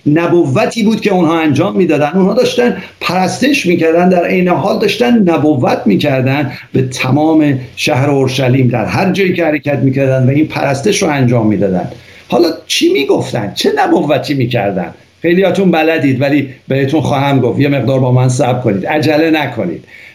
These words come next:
می‌خوام براتون توضیح خواهم داد. یکی دو تا دیگه از مزایای این پنتیکاست رو، اه، می‌خوام دوباره براتون تکرار کنم قبل از اینکه بگم اونها در نبوت چی می‌گفتن.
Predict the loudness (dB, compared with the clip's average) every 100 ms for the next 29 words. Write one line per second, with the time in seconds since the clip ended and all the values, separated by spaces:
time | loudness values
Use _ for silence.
0 | -4 -2 0 -2 -4 -6 -2 0 0 0
1 | 0 0 2 0 0 -6 -6 -6 -6 -8
2 | -18 -20 _ _ -20 _ 0 0 2 2
3 | 2 -4 _ -4 -4 0 0 2 2 2
4 | 2 2 0 -2 -4 -2 0 0 0 2
5 | 2 2 0 0 0 -2 0 -2 0 -2
6 | -2 -2 0 -2 -8 -20 -20 _ 0 2
7 | 2 2 2 0 0 2 2 2 2 2
8 | 0 0 -2 0 -2 0 -2 -2 -2 -2
9 | -2 -2 0 0 2 0 0 -2 -6 -14
10 | -4 -2 0 2 2 2 0 0 0 2
11 | 2 2 2 2 0 -2 -2 0 0 -2
12 | -4 -6